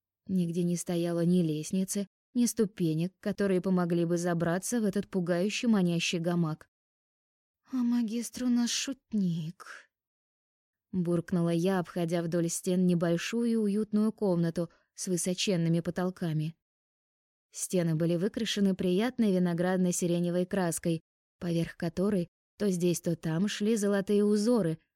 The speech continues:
напоминающие такие же на постельном белье. Очень органично смотрелось.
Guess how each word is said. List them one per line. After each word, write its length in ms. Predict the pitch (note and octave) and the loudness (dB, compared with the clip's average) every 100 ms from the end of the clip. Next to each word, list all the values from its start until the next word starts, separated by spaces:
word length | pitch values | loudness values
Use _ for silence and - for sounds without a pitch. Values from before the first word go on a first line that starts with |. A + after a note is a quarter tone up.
| _ | _
напоминающие 800 | F3+ F3 E3+ E3+ E3+ E3 D#3+ F3+ | -4 0 2 2 2 0 -2 -4
такие 420 | E3 D#3+ F#3+ A3 | -2 -4 0 0
же 200 | F#3+ D#3+ - - | 2 0 -6 -6
на 120 | F#3 | -4
постельном 540 | F3+ E3+ - E3+ E3 E3 | -2 -4 -2 0 2 2
белье. 440 | F3 E3+ D#3 C#3+ - _ _ _ _ _ _ - | 2 0 -2 -4 -10 _ _ _ _ _ _ -2
Очень 360 | C4 - A3 | -2 2 2
органично 540 | G3+ G3+ G3+ F#3+ - F#3+ | 2 2 2 2 0 0
смотрелось. 800 | G3 F3+ F#3+ F3+ F3 F#3 - | 2 0 2 0 0 -4 -8